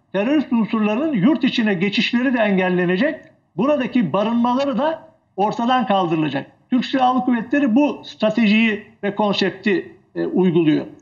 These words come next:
Ama teröristler, bu bölgedeki terör unsurları "Biz de bölgede varız." şeklinde kendi tabanlarına da, e, bir mesaj vermek adına,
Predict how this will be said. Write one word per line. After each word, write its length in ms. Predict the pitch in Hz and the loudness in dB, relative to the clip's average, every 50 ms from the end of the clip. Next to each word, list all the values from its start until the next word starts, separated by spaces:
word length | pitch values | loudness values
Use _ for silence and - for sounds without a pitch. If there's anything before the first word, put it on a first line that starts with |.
| _ _ _ _ - | _ _ _ _ -6
Ama 240 | 226 254 262 240 - | -4 -4 -4 -4 -4
teröristler, 800 | - 247 262 285 277 262 202 - - 247 233 277 294 - - - - _ _ _ - | -4 -2 0 0 0 0 0 -2 -2 -2 -2 -2 -2 -4 -10 -18 -20 _ _ _ -6
bu 120 | 262 285 285 | -4 -2 -2
bölgedeki 800 | 262 247 240 214 214 208 175 196 180 - 214 190 165 - - - - _ _ - | -2 -2 -2 -2 -2 0 0 -2 -2 -2 -2 -2 -2 -4 -8 -14 -20 _ _ -6
terör 240 | 196 220 240 254 247 | -4 -4 -2 -2 -2
unsurları 680 | 220 202 190 - 196 180 175 175 180 240 302 320 - - - _ _ _ _ _ _ _ _ - | 0 -2 -2 -2 0 0 0 0 0 -2 -4 -6 -8 -14 -20 _ _ _ _ _ _ _ _ 0
"Biz 220 | 202 285 285 254 | 2 2 4 2
de 140 | 294 269 220 | 0 0 -2
bölgede 400 | 254 254 254 233 254 254 247 226 | -2 -2 -2 -2 -2 0 0 0
varız." 280 | 214 240 254 240 202 - | 2 2 2 2 0 -2
şeklinde 840 | - - - 190 190 185 - 185 180 175 165 208 247 285 285 - - _ _ _ | -4 -4 -2 -2 -2 -2 -2 -2 0 0 2 0 0 -2 -4 -8 -16 _ _ _
kendi 340 | - 185 196 214 220 320 - | -2 0 0 2 2 2 2
tabanlarına 640 | - 262 254 254 254 254 247 247 240 233 247 240 214 | 2 0 2 2 2 2 0 0 2 2 2 2 2
da, 280 | 233 220 - - - - - _ _ _ _ _ - | 2 0 0 -2 -6 -14 -20 _ _ _ _ _ -4
e, 180 | 185 180 160 | -4 0 2
bir 120 | 185 226 196 | 2 2 2
mesaj 420 | 196 202 196 - 262 269 254 226 | 2 2 2 0 -2 -2 0 0
vermek 320 | 226 208 196 196 190 175 - - - - _ - | 0 0 0 0 0 -2 -4 -10 -20 -20 _ -4
adına, 460 | 175 175 170 180 185 226 302 320 320 | -2 -2 0 0 0 0 0 0 -2